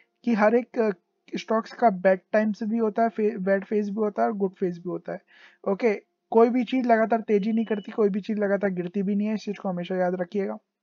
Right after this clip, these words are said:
तो एक तेजी जो होती, अ, यहाँ पर छह सौ सात सौ रुपए से यहाँ पर जो दस हज़ार की जर्नी तय करी है, वो टाइम अब इसका खत्म हो गया है।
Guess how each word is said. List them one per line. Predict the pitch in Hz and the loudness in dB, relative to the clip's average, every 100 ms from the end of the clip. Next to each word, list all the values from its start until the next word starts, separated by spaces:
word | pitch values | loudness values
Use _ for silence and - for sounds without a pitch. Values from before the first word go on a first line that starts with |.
| _ _ _ _ _ _ - - - | _ _ _ _ _ _ -20 -12 -4
तो | |
एक | 381 269 - | 0 0 0
तेजी | 262 247 269 | -2 0 0
जो | 247 | 2
होती, | 226 226 254 254 | 2 2 0 -2
अ, | 247 226 247 | 0 0 2
यहाँ | 220 214 | 0 0
पर | 226 220 | 0 0
छह | 226 208 | 0 -2
सौ | 226 | -2
सात | 220 196 | -6 -4
सौ | 233 | -4
रुपए | 214 208 202 | -2 -2 -2
से | 220 | -2
यहाँ | 196 185 | -2 -2
पर | 208 | -2
जो | 208 | -2
दस | 196 190 | -4 -2
हज़ार | 196 185 | 0 -2
की | 185 190 | 0 -2
जर्नी | 170 185 | 0 -2
तय | 185 170 | -2 -2
करी | 170 165 | -2 -4
है, | 170 - - - _ 190 | -6 -8 -18 -20 _ 4
वो | 233 269 | 6 6
टाइम | 277 233 233 | 6 4 4
अब | - 208 208 | 2 0 0
इसका | 190 - 226 | -8 -4 -2
खत्म | 180 196 190 | -2 -2 -2
हो | 180 | -2
गया | 185 | -4
है। | 202 | -4